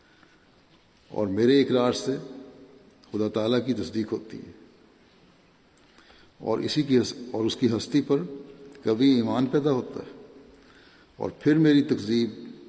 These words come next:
میری تکذیب نہیں، یہ رسول اللہ صلی اللہ علیہ وسلم کی تکذیب ہے۔ اب کوئی اس سے پہلے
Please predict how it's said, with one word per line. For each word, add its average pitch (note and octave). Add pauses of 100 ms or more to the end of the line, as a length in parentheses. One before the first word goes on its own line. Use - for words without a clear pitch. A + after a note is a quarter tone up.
میری A2
تکذیب A2
نہیں، F2+ (760)
یہ G2
رسول G#2+
اللہ A2
صلی A2
اللہ A2
علیہ A2
وسلم A2+
کی B2+
تکذیب A2
ہے۔ - (1120)
اب G#2 (100)
کوئی A#2+
اس -
سے A#2
پہلے A#2